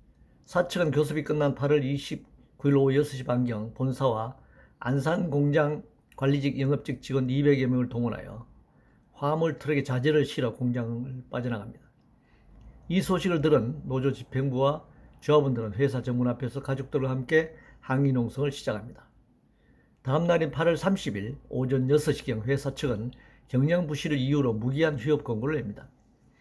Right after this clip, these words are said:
경찰이 농성 참가 조합원들을 포위하자 열사는 신나를 온몸에 붓고 "더 가까이 오면 죽겠다"고 외칩니다.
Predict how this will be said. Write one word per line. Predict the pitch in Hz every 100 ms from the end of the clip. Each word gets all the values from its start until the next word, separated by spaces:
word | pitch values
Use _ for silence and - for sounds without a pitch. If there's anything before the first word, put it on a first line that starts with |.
| _ _ - - - - _
경찰이 | 143 156 147 151 139
농성 | 127 135 156 147
참가 | 151 160 165 151 147 139
조합원들을 | 135 139 127 110 120 131 131
포위하자 | 151 151 107 110 110 - 139
열사는 | 123 127 120
신나를 | - 143 139 127
온몸에 | 120 131 131 127 123
붓고 | 139 127 113 135 - - -
"더 | - 135
가까이 | 143 156 151
오면 | 143 127
죽겠다"고 | - 135 117 123 139
외칩니다. | 127 - 110 104